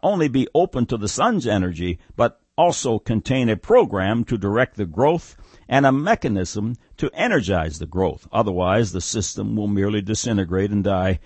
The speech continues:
regardless of the sun's energy. Now, the imagined age-long evolutionary growth of the whole world of organisms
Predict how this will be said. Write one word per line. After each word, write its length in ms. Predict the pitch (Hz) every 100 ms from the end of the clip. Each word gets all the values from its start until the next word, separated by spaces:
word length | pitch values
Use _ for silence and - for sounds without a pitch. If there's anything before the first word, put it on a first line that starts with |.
| - -
regardless 680 | 113 92 135 120 92 -
of 100 | 85
the 80 | 76
sun's 360 | - 87 80 85
energy. 380 | 110 80 - - _ _ _ _ _ _ _ _ _ -
Now, 220 | 92 107
the 180 | 98 107
imagined 600 | 104 139 160 120 127 110 -
age-long 760 | 131 147 95 110 113 117 104
evolutionary 800 | - 113 107 113 - 104 101 101
growth 420 | 87 92 92 -
of 140 | 87 78
the 80 | 78
whole 340 | - 104 95
world 320 | 95 92 90
of 100 | 85
organisms 760 | 76 85 80 76 78 82 -